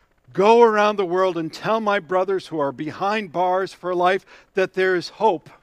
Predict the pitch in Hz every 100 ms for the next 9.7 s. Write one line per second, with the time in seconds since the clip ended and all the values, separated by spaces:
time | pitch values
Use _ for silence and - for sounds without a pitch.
0 | _ _ _ _ _ _ _ _ _ _
1 | _ _ _ - 196 190 208 175 208 208
2 | - - - - 214 220 - 240 233 220
3 | 196 180 214 214 226 - 214 190 - 226
4 | 233 220 202 160 - 185 202 208 202 160
5 | - _ _ _ 185 185 - 220 226 196
6 | 202 - - 185 196 185 _ _ _ _
7 | _ _ _ _ _ - 214 220 - -
8 | _ _ _ _ _ _ 135 214 240 233
9 | 233 208 - 190 208 208